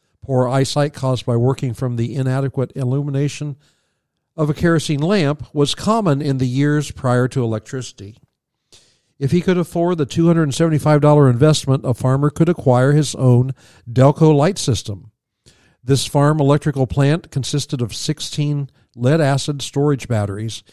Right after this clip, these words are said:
encased in glass, coupled to a gasoline, um, gasoline-driven generator. The batteries produced thirty-two volts of dis-,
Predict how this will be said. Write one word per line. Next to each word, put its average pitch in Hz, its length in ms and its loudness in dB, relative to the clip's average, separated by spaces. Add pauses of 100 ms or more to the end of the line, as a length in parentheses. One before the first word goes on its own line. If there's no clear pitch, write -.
(180)
encased 131 420 -4
in 160 80 -6
glass, 120 540 -2 (800)
coupled 180 500 0
to 143 240 0
a 139 80 2
gasoline, 151 800 -2 (540)
um, 120 460 -12 (580)
gasoline-driven 147 1080 -4 (600)
generator. 107 680 0 (480)
The 131 80 -2
batteries 139 400 2
produced 131 440 -2
thirty-two 147 520 -2
volts 135 280 -4
of 123 120 -8
dis-, 127 260 -4